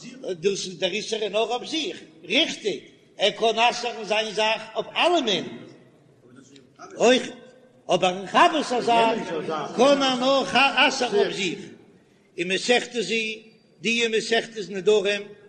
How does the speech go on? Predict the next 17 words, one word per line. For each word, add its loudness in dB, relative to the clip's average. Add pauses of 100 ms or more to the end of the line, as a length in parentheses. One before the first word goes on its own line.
(500)
היא -2
בענין 0
נדרי 0
איסר. -8 (100)
איסר, -6
דו -4
רעדט 2
מיר -4
פון -6
נדרי -4
איסר. -8 (540)
שמע 2
ששונו -6
כאן, 2 (640)
חרומין -2
כחרומין, -4 (680)
מיינט 0